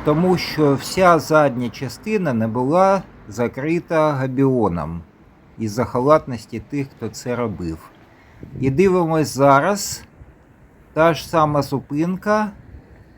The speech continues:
все вже зробили, хоча б і пост-,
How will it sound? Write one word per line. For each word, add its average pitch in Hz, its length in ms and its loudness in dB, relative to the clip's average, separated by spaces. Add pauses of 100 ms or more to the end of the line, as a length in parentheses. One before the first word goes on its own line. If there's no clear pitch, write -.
(140)
все 190 600 0 (400)
вже 135 540 -4 (240)
зробили, 113 680 0
хоча 120 420 0
б - 100 -16
і 104 100 -2
пост-, - 440 -10